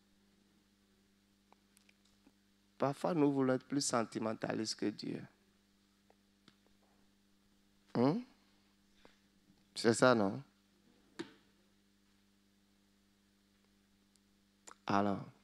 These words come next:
afin que nous, qu'on ne tourne pas dans le vide durant les vingt et un jours,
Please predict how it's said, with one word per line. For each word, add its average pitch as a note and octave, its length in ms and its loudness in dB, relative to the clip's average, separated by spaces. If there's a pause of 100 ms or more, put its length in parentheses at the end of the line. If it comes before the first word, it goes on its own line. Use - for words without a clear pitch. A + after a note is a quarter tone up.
(2500)
afin C3+ 340 -2
que - 160 -2
nous, D#3+ 180 2 (220)
qu'on D#3 140 2
ne C3+ 120 4
tourne C#3 380 -2
pas C#3+ 560 -2 (380)
dans A2+ 200 -2
le B2 140 4
vide A2 500 -4 (920)
durant B2 340 4
les B2 140 2
vingt A2 420 2
et A2+ 60 4
un A2+ 160 0
jours, A2+ 360 -6